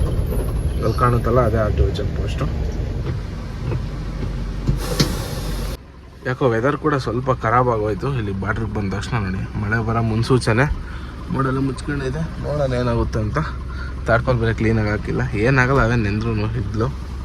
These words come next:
ಹೋಗಿ ಟೀ ಕುಡ್ಕೊಂಬರೋಣ ಬನ್ನಿ ಫಸ್ಟ್. ಕೆಲವು ಟೀ ಸ್ಪಾಟ್‌ಗಳು ಹಂಗೆ ಇರ್ತವೆ, ಎಷ್ಟು ಸಾರಿ ಟೀ ಕುಡಿದ್ರೂ ಕುಡಿತಾನೆ ಇರಬೇಕು ಅನ್ಸುತ್ತೆ. ಇದು ಅಷ್ಟೇ, ನಮಗೆ ಯಾವಾಗ ಬಂದರೂ ಇಲ್ಲಿ ಟೀ ಕುಡಿದಂಗೆ ಮುಂದೆ ಹೋಗಲ್ಲ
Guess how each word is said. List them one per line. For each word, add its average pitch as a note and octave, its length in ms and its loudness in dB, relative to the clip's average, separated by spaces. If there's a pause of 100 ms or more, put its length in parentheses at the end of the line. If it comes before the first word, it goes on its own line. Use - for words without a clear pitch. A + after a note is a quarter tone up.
(420)
ಹೋಗಿ A#2 180 0
ಟೀ A#2 100 4
ಕುಡ್ಕೊಂಬರೋಣ G#2 500 2
ಬನ್ನಿ F#2+ 240 0
ಫಸ್ಟ್. - 300 -2 (880)
ಕೆಲವು D#3+ 520 12
ಟೀ G#3 140 12
ಸ್ಪಾಟ್‌ಗಳು E3+ 500 10
ಹಂಗೆ C#3+ 280 8
ಇರ್ತವೆ, A#2+ 460 6
ಎಷ್ಟು A#2 300 0
ಸಾರಿ D#3+ 320 10
ಟೀ D#3 220 4
ಕುಡಿದ್ರೂ D3 380 8
ಕುಡಿತಾನೆ C#3+ 480 8
ಇರಬೇಕು A#2+ 360 8
ಅನ್ಸುತ್ತೆ. A2 420 4
ಇದು C#3 180 12
ಅಷ್ಟೇ, C3 280 10
ನಮಗೆ G#2+ 380 4
ಯಾವಾಗ C3 500 12
ಬಂದರೂ E3 420 10
ಇಲ್ಲಿ C#3+ 140 8
ಟೀ D3 200 6
ಕುಡಿದಂಗೆ D#3 480 8
ಮುಂದೆ C3+ 220 6
ಹೋಗಲ್ಲ C#3+ 360 10